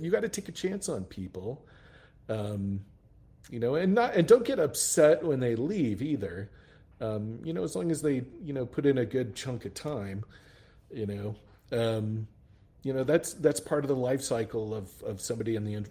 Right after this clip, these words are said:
infrastructure side of this. Um, so, uh, uh, another thing I wanted to bring up with you guys was the subject of pay. I don't think enough people in I T talk about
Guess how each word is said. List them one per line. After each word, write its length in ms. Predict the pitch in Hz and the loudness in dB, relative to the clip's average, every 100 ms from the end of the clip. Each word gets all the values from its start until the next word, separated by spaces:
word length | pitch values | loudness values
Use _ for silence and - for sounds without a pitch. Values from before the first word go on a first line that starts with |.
| - | -8
infrastructure 540 | 117 120 - 95 98 | -6 -6 -8 -10 -10
side 300 | - 101 - | -10 -10 -12
of 60 | 104 | -12
this. 280 | - - - - - - - _ - - - | -14 -16 -20 -20 -20 -20 -20 _ -20 -20 -12
Um, 380 | 120 117 107 107 104 - - - - - - - - | -4 -2 -2 -6 -10 -20 -20 -20 -20 -20 -20 -20 0
so, 260 | - 147 | 8 10
uh, 180 | 135 123 - | 10 8 2
uh, 160 | 139 120 - - | 2 2 0 -2
another 340 | 147 180 247 | 4 4 4
thing 160 | - 160 | 4 6
I 80 | 131 117 - | 6 2 -2
wanted 240 | 131 175 | 2 4
to 80 | 196 | 4
bring 220 | 110 123 | 2 0
up 140 | 110 127 | 0 -2
with 160 | 107 | -6
you 80 | 101 | -8
guys 420 | 87 92 90 98 | -8 -8 -8 -8
was 220 | 117 95 - - | -8 -10 -12 -10
the 80 | |
subject 420 | 98 120 117 117 - | -6 -4 -4 -6 -8
of 200 | - - | -12 -12
pay. 460 | 113 104 85 80 - - - - - | -8 -6 -8 -10 -20 -20 -20 -20 -12
I 80 | - | -4
don't 200 | 139 170 | -4 -4
think 280 | - 135 107 | -8 -8 -6
enough 260 | 110 104 - | -6 -6 -8
people 340 | 113 101 101 | -10 -8 -8
in 100 | 98 | -8
I 120 | 95 | -8
T 280 | 92 - 92 | -10 -12 -12
talk 360 | - - 127 - | -10 -8 -8 -8
about 380 | 87 82 85 | -10 -12 -12